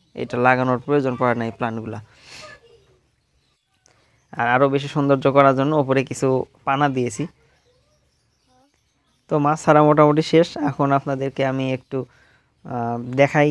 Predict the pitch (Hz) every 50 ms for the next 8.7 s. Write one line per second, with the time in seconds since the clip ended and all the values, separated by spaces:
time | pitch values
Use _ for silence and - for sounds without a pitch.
0 | 147 147 139 135 131 - 139 131 135 139 135 123 135 127 123 123 - - 147 135
1 | 135 127 - - 131 135 139 147 143 139 139 135 147 143 139 139 - 151 143 139
2 | 135 - - 147 143 135 131 127 123 135 143 143 131 123 120 120 135 135 135 135
3 | 131 - 135 127 127 143 151 143 139 127 139 160 _ _ _ _ _ _ _ _
4 | _ - 147 139 139 147 143 139 135 _ _ - 143 139 139 135 131 - - 139
5 | 135 139 143 139 139 151 160 160 170 165 160 151 147 139 - 143 135 131 131 131
6 | 127 127 - - - - 139 143 139 - - 135 127 131 123 143 139 135 127 156
7 | 151 - - 139 127 123 117 113 113 - _ _ _ _ _ _ _ - - 135
8 | 131 131 131 131 127 127 143 156 156 143 131 131 127